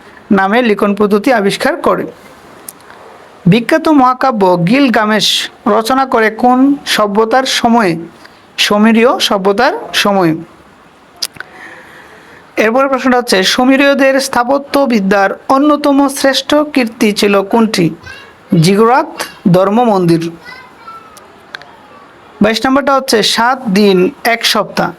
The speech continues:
সাত দিনে যে এক সপ্তাহ হয় এবং চব্বিশ ঘন্টায় যে একদিন হয়,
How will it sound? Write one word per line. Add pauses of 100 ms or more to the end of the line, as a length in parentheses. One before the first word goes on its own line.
সাত
দিনে
যে (120)
এক
সপ্তাহ
হয় (640)
এবং (180)
চব্বিশ (120)
ঘন্টায়
যে (180)
একদিন
হয়,